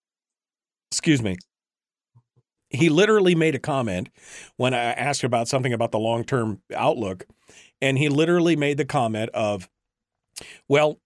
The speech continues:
I retire next year and I'm moving to Florida. So that, that, that really doesn't affect me," kind of thing. I mean, that was, this was an off the air kind of candid comment.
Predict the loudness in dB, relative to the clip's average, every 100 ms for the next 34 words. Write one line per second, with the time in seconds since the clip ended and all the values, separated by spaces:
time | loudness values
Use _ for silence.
0 | -2 0 0 2 2 2 0 -4 -2 0
1 | 0 -2 0 -2 -2 -4 -6 -6 -4 -4
2 | -10 -16 -12 -4 -4 -4 -8 _ -6 -4
3 | -2 -4 -4 -4 -4 -2 -2 -2 -2 -4
4 | -6 -8 -6 -8 -10 -16 -18 _ _ _
5 | _ _ -2 -2 -2 -8 -8 -6 -2 0
6 | 0 0 -2 -2 -2 0 0 0 0 0
7 | 0 0 0 0 0 0 -2 -2 -2 -2
8 | -4 -2 -2 -2 -4